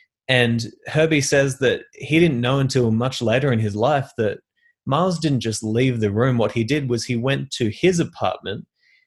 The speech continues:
and he was listening to them play their music over the intercom, because he didn't want to hear what they sounded like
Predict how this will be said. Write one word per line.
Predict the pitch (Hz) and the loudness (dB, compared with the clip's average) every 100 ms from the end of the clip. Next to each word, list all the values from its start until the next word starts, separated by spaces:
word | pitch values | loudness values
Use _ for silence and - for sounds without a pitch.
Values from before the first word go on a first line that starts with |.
| _ - | _ -4
and | 127 123 | -2 2
he | 139 | 2
was | 123 117 | 2 2
listening | 120 170 170 156 127 117 | 0 0 0 0 0 0
to | - | -4
them | 107 113 104 98 | 0 0 0 -4
play | - 139 135 151 | -6 -2 0 0
their | 135 110 | 0 2
music | 110 123 120 104 101 _ - | 2 0 0 -2 -4 _ -2
over | 123 120 | 0 0
the | 107 | -2
intercom, | 110 139 139 - 110 | -2 -4 -4 -4 -2
because | 107 - 120 110 - _ _ _ | -2 -2 -4 -4 -10 _ _ _
he | - | 2
didn't | 156 175 135 | 4 4 2
want | 135 | 0
to | 117 | 0
hear | - 131 120 | 0 0 2
what | 113 110 | 2 0
they | 113 113 | 0 -2
sounded | - 110 107 104 | -2 -2 -2 -2
like | 107 101 | -2 -2